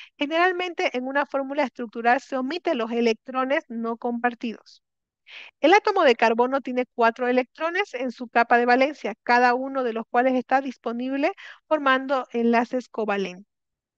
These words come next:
Aquí nos va un poquito mejor el ejemplo. Acá, por ejemplo, en la, según Lewis, no te-, eh, en la forma de, en la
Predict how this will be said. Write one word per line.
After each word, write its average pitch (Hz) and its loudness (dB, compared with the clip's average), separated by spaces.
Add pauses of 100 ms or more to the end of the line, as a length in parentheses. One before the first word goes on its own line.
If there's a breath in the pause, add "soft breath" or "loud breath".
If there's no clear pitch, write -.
(840)
Aquí 247 -6
nos 285 2
va 262 8
un 254 -4
poquito 247 -4
mejor 233 -2
el 269 4
ejemplo. 381 0 (520 loud breath)
Acá, 294 4
por 359 4
ejemplo, 302 0 (160)
en 254 2
la, 247 8
según 302 0
Lewis, 370 2 (460)
no 247 -10
te-, 247 -4
eh, 240 -2
en 233 -2
la 240 -2
forma 294 2
de, 247 2
en 233 2
la 226 4